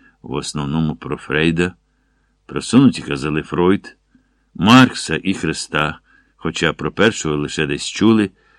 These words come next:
другого вивчали в вузах, нічого не зрозуміли, тому зненавиділи, як курс історії К П Р С, але західну ліву інтелектуальну моду мавпувати мусили.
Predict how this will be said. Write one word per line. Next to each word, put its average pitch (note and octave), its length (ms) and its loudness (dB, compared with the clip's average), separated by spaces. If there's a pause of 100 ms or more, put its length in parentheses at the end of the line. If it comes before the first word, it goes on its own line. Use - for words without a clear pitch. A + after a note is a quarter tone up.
(260)
другого G#2+ 480 6
вивчали F2 500 2
в E2 80 2
вузах, A2 460 2 (200)
нічого F2+ 400 2
не G2 140 2
зрозуміли, F#2 720 6 (300)
тому F#2+ 340 2
зненавиділи, G#2 840 2 (220)
як E2+ 200 0
курс - 420 0
історії F#2+ 520 0
К E2+ 160 -2
П E2 120 -6
Р F2 140 2
С, G#2 260 -2 (320)
але D2 360 -2
західну C#2 720 -6
ліву D2 480 -4
інтелектуальну C#2+ 840 -6
моду D2+ 420 -6 (300)
мавпувати C2+ 840 -8
мусили. C2 600 -6